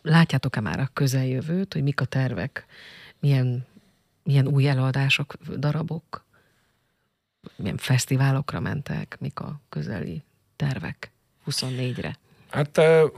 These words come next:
Speaker 2: én két dolgot szeretnék idén mindenképpen összehozni. Ez még nagyban függ a, a támogatások mértékétől. Két olyan külföldi művész van,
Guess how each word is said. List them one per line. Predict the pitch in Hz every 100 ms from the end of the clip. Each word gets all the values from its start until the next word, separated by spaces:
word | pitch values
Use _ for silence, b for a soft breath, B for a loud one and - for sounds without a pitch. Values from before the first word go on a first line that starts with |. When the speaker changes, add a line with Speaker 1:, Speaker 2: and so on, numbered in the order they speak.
| 127 - - -
Speaker 2:
én | 143 143
két | 143 165 139
dolgot | 110 110 101 95 98
szeretnék | - 98 92 101 95 -
idén | 95 92 90 87 90 _
mindenképpen | - 104 95 87 87 - 87 - 87
összehozni. | 90 - 98 90 92 95 98
Ez | 95 90
még | 95
nagyban | 95 101 87 87 85
függ | - 92 87
a, | 82 80 80 -
a | 85
támogatások | - 92 92 90 85 90 87 90
mértékétől. | 98 95 90 - 87 85 90 87 - 98 98
Két | - 92 87
olyan | 95 92 87 85 -
külföldi | 101 95 - 85 80
művész | 85 87 85 82 -
van, | 82 113